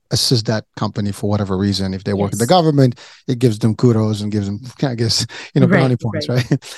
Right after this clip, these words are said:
Speaker 1: <laughs> All right. So, so, so just one last, you know, question. Um, uh,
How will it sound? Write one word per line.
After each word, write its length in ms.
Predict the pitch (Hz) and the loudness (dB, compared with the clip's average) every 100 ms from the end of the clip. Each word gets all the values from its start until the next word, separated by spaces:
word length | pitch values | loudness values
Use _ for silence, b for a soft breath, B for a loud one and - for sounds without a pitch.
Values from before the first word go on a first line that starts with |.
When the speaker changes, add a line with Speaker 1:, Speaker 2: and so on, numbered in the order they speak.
| - | -18
Speaker 1:
<laughs> 160 | - - | -12 0
All 80 | 202 | 2
right. 160 | 175 185 | 2 0
So, 140 | 220 180 | -2 -2
so, 280 | - 190 185 | 0 0 0
so 360 | - 170 165 - | 2 2 2 0
just 240 | 202 - _ _ | 0 0 _ _
one 140 | 156 151 | 2 4
last, 320 | 139 131 - | 2 0 0
you 100 | 127 | -2
know, 120 | 110 | -2
question. 500 | - 117 - 117 123 120 | -2 -4 -2 -6 -6 -4
Um, 400 | 113 107 104 113 B _ _ _ _ - | -2 -2 -4 -8 B _ _ _ _ -6
uh, 340 | 113 110 | -4 -2